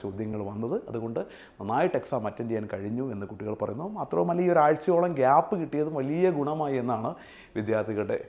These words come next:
പ്രതികരണം. So, വലിയ ഒരു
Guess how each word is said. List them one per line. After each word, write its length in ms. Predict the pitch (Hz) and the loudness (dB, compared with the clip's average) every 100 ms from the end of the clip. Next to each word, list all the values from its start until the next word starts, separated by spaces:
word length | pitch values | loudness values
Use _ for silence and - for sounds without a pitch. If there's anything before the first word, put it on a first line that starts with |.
| - | -10
പ്രതികരണം. 440 | 104 110 107 101 - - | -4 0 0 -2 -6 0
So, 160 | 160 269 - - - - - _ _ _ | 4 4 0 -18 -20 -20 -20 _ _ _
വലിയ 720 | 123 139 170 208 233 240 247 262 | 6 10 10 10 10 10 12 12
ഒരു 400 | 240 170 208 | 12 10 6